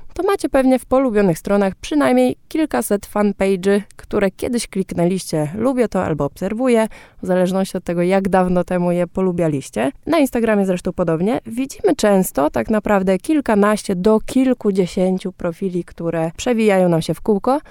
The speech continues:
a o reszcie zapominamy. Pierwszą rzeczą, która sprawia, że treści widzimy częściej niż inne, jest autor. Jeżeli wchodzimy w interakcję z autorem postów, czyli z jakąś firmą, z jakąś osobą, którą lubimy, obserwujemy, w którą wklikujemy się i zawieszamy wzrok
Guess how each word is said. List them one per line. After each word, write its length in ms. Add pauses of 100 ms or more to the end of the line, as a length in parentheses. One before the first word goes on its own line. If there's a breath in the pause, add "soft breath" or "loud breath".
(220 soft breath)
a 120
o 60
reszcie 460 (120)
zapominamy. 640 (460)
Pierwszą 340
rzeczą, 380
która 240
sprawia, 540
że 440 (140)
treści 440
widzimy 420
częściej 540
niż 200
inne, 380
jest 240
autor. 400 (360 loud breath)
Jeżeli 340
wchodzimy 500
w 120
interakcję 560
z 60
autorem 540
postów, 500
czyli 340
z 100
jakąś 300
firmą, 400
z 40
jakąś 300
osobą, 360
którą 280
lubimy, 460
obserwujemy, 800
w 80
którą 300
wklikujemy 1000
się 260
i 200
zawieszamy 680
wzrok 440